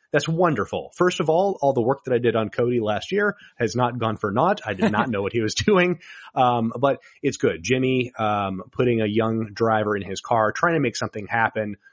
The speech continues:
Again, an under-budget team, adjust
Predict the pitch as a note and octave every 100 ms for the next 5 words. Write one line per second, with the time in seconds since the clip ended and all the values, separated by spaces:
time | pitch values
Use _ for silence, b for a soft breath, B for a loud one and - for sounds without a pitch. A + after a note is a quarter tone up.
0 | b b - B2+ A2+ C3 G#2 F#2 G2+ A#2
1 | C3 C#3 B2 A#2 A2+ A2+ G2+ - D3 C3+
2 | C3+ C3 B2+ b b b B2 A2 G#2 A#2
3 | A#2 - -